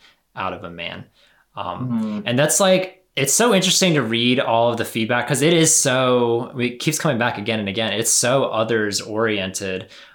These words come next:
Speaker 1: Um, you know, it's interesting, like, some of our previous conversations were focusing sometimes more so on sexuality or masculinity. Um, but the way I broke it up was sexuality, masculinity, and how you relate with other men. And I feel like the bulk of this conversation, I don't wanna, you know, bel-,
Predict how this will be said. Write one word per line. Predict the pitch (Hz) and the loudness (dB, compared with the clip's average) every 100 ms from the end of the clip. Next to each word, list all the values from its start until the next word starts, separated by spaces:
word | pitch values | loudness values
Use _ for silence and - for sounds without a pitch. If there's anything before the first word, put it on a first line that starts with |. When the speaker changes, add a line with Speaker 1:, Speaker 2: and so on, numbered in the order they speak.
| _ | _
Speaker 1:
Um, | - 101 90 90 - _ _ | -2 -2 -2 -8 -12 _ _
you | 117 | -4
know, | 117 110 | 0 0
it's | 104 - | -2 -2
interesting, | - 131 135 120 | -2 -2 0 0
like, | 113 | 0
some | - 175 | 2 2
of | 175 | 2
our | 143 | 2
previous | 147 139 139 | 0 0 0
conversations | 143 123 123 110 117 | 0 0 0 0 -2
were | 117 | -2
focusing | 110 - 120 113 - 117 110 | -4 -2 -2 0 -2 0 -2
sometimes | 123 107 113 104 | -2 -4 -4 -2
more | 107 | -2
so | 104 117 104 | 0 0 0
on | 101 | 0
sexuality | 101 - 104 - 104 104 104 | -2 -2 -2 -2 -2 0 0
or | 104 | -2
masculinity. | 101 101 101 - 98 98 98 104 101 - - _ - | -2 -2 -2 -4 -4 -4 -2 -4 -4 -8 -20 _ -4
Um, | 98 98 | -2 -2
but | 98 98 | -2 -2
the | 123 | 2
way | 147 | 4
I | 135 | 4
broke | 135 120 | 2 2
it | 117 | 0
up | 113 110 | 0 -2
was | 95 | 0
sexuality, | 151 147 156 139 139 | 0 2 2 2 2
masculinity, | 123 123 - 127 113 110 113 110 101 | 2 0 0 -2 -2 -2 -2 -2 -2
and | 104 101 | -2 -4
how | - | -2
you | 110 110 | -2 0
relate | 104 101 104 | -2 -2 -4
with | 98 | -4
other | 101 95 | -6 -6
men. | 92 90 92 - - | -6 -8 -10 -18 -6
And | 123 | -2
I | 127 | 2
feel | 185 | 4
like | 208 151 | 4 2
the | 127 | 0
bulk | 120 123 123 | 2 0 0
of | |
this | 113 | -4
conversation, | - 117 104 - 113 107 | -2 -2 -2 0 0 0
I | 104 | 0
don't | 131 | 2
wanna, | 135 120 110 - - - | 2 2 0 -8 -20 -6
you | 131 | 0
know, | 123 | 0
bel-, | 104 131 - | 0 -2 -4